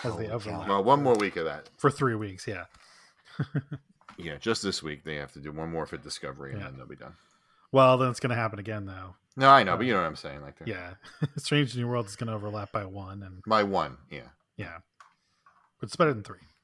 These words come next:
Speaker 1: so.
Speaker 3: Indeed. All right, so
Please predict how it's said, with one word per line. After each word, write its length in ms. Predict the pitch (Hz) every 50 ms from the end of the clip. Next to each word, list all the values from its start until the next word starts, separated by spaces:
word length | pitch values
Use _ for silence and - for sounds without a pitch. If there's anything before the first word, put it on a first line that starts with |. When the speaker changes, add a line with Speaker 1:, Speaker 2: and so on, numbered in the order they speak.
| - - - _
Speaker 1:
so. 140 | - - - _ _ _
Speaker 3:
Indeed. 400 | 87 82 71 67 64 62 - - _ _ _ _ _ _ _ _ _ _ _ _ _ _ _ _ _ - - - - _ _ _ _ _ _ _ _ _ _ _ _ _ _ - - - _ _ _ _ - - - _ _ -
All 80 | 131 147
right, 280 | 185 214 208 190 196 -
so 520 | - - - 185 160 131 127 151 190